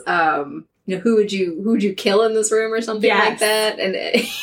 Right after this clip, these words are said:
Speaker 1: <laughs> of course, he ends up picking Marcus.
Speaker 2: Yeah, he
Speaker 1: That's
Speaker 2: kills
Speaker 1: just
Speaker 2: Marcus.
Speaker 1: great.
Speaker 2: One hundred percent. At one point, he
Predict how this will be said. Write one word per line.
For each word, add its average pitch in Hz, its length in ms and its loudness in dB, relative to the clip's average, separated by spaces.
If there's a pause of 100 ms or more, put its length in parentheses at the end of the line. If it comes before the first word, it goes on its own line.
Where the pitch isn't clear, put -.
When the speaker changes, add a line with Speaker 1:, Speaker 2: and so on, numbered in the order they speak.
(280)
Speaker 1:
<laughs> 254 60 0
of - 60 -2
course, 185 240 0
he 175 100 2
ends - 160 -4
up 185 120 -4
picking - 300 -8
Marcus. - 560 -12 (200)
Speaker 2:
Yeah, 240 220 -4
he - 80 -6
Speaker 1:
That's 233 180 4
Speaker 2:
kills 175 140 4
Speaker 1:
just - 120 0
Speaker 2:
Marcus. - 160 -4
Speaker 1:
great. 170 500 0
Speaker 2:
One 190 200 -6
hundred 202 320 -4
percent. 175 380 -8 (420)
At - 260 -2
one 330 220 2
point, 247 420 0 (160)
he 208 400 -8